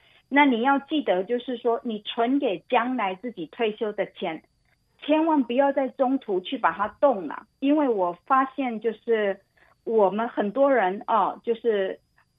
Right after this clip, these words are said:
反正就是连我自己也一样，在比较年轻的时候我存钱，但是我存到在某个阶段，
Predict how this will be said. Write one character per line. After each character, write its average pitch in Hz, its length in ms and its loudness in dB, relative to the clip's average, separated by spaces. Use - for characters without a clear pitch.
反 226 180 4
正 269 140 4
就 285 140 0
是 294 100 -6
连 254 220 2
我 254 140 0
自 220 160 -10
己 202 100 -4
也 185 120 2
一 165 200 -4
样， 190 380 -4
在 220 240 4
比 185 160 -6
较 208 180 0
年 180 300 -6
轻 240 200 -6
的 190 100 -2
时 170 160 -6
候 175 360 -4
我 202 140 0
存 202 340 -6
钱， 185 420 -4
但 254 200 2
是 277 100 -6
我 190 240 0
存 214 260 -8
到 214 640 4
在 254 100 4
某 220 240 -2
个 208 140 -2
阶 277 220 0
段， 226 340 0